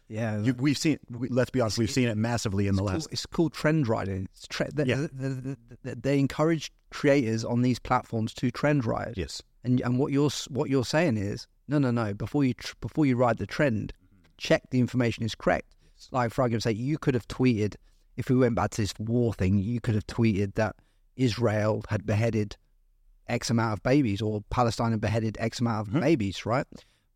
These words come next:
Speaker 1: But the information was incorrect. But so many political leaders in that, in that particular time took the narrative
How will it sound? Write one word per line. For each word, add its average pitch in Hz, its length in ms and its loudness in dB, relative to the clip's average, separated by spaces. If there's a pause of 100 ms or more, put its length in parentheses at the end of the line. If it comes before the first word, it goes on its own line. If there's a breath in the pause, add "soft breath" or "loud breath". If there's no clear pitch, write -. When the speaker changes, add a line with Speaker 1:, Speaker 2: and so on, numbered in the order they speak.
(140)
Speaker 1:
But - 140 -2
the 143 100 4
information 135 600 2
was 113 160 0
incorrect. - 640 -2 (260)
But - 120 -8
so 160 280 2
many 185 220 4
political 131 480 0
leaders 127 320 2
in 120 120 2
that, 117 220 -2
in 127 180 0
that 127 180 2 (360)
particular 120 340 0
time 107 520 2 (160)
took - 320 -2
the 185 80 4
narrative 110 520 0